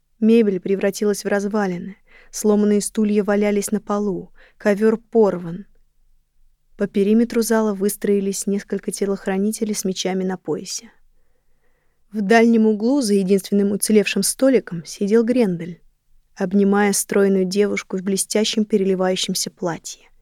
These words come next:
Ее кожа была в синяках, и я сразу догадалась, что Грендель использовал ее в основном как боксерскую грушу,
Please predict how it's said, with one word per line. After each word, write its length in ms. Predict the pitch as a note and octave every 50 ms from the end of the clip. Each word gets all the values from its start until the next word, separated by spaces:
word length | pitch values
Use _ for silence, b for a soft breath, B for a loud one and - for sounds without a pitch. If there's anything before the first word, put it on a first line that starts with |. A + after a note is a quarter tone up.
| _ _ _ _ _ _ _ _ _ _ _ _ _ _ _ _
Ее 260 | - G3+ G3+ G3+ G3+
кожа 340 | G3+ - - B3+ B3+ A#3+ A#3+
была 380 | G#3+ G#3 G#3+ G#3+ G#3+ A3+ A#3 A#3
в 120 | A#3 -
синяках, 720 | - - - A3+ A3 A3+ A3+ A#3 - - F#3+ F3+ F3+ - - _ _ _ _ _ _ _ _ _ -
и 80 | A3
я 160 | A3 A3+ B3+
сразу 400 | A#3 - - A#3+ C4 C4 A#3 G#3
догадалась, 560 | G3 F#3+ G3 F#3 G3+ F#3+ F#3 G3+ G3+ G3 F#3+ F#3
что 160 | - - G3+
Грендель 480 | F#3 G3 G3+ A3 A3 G#3 F#3 G3 F#3+
использовал 640 | F#3+ - - _ - A3+ A3 G3+ G3+ G3+ G3 G#3 G#3
ее 200 | G3+ G#3 G#3 G#3+
в 60 | G3
основном 420 | G3+ - - G#3 G3+ G#3 G#3+ G#3+
как 160 | G#3 - G3 F#3
боксерскую 640 | F#3+ G3 G3+ - - - G#3+ G#3 - - A3+ G#3+
грушу, 480 | G3+ G3+ A3 G#3+ G3 F#3 - - - F3+